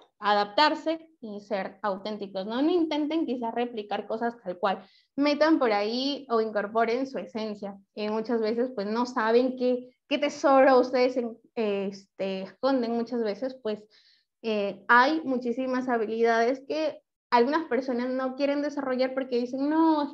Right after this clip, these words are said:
que la otra persona, pues, es diferente, etcétera", lo otro. No intenten seguir caminos, cada quien, pues, es diferente. Y si uno sigue los caminos o trata de agradar a los demás, puede que el tesorito que tienes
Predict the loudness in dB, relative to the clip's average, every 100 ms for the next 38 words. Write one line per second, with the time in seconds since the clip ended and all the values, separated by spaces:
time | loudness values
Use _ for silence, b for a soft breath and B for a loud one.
0 | -4 -2 0 0 0 -2 -4 -6 -8 -8
1 | -8 -10 -10 -10 -8 -6 -4 -4 -6 -12
2 | -12 -8 -6 -4 -4 -4 -8 -12 -4 -2
3 | -2 -2 -4 -4 -6 -6 -6 -4 -2 0
4 | 0 -2 -6 -8 -4 -2 -2 -8 -8 -8
5 | -6 -6 -6 -4 0 0 0 -4 -6 -8
6 | b b b _ -4 2 2 0 -4 -12
7 | -12 -6 0 0 0 0 0 0 0 -2
8 | -4 -2 -2 -4 -6 -6 0 0 2 0
9 | 0 0 -2 -4 -4 -8 -4 -2 -2 -4
10 | -6 -4 -6 -4 2 6 6 6 4 0
11 | 2 2 2 2 0 -2 -4 -6 -4 -6